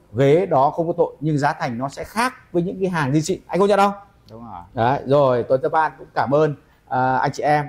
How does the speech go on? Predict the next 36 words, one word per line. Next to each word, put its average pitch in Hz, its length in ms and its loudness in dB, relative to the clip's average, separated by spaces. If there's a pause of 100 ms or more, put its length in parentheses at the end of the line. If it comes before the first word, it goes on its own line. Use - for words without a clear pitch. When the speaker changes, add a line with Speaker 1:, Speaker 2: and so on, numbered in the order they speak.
Speaker 1:
Và 117 140 -2
anh 120 160 -6
chị - 80 -20
em 135 300 -6
nếu 135 120 -8
muốn 151 240 -8
tìm 127 140 -8
hiểu 120 180 0
về 110 200 -6
ghế 117 140 -6
massage 165 500 -2 (340)
hay 143 140 -2
đồ 127 540 2 (180)
chăm 143 120 -4
sóc 170 180 -6
sức 180 100 -8
khỏe 143 160 0
nội 127 140 0
địa 139 200 -4
Nhật 123 140 -6
Bản, 95 300 -2
hãy 120 120 -12
liên 147 220 -4
hệ 131 140 -10
với 127 80 -16
Tuấn 127 180 -8
Japan 139 440 -4
theo 131 160 -8
số 131 140 -14
điện 135 140 -10
thoại 113 220 -12
ghi 127 160 -8
trên 135 200 -8
màn 113 100 -12
hình, 120 180 0 (320)
hoặc 135 140 0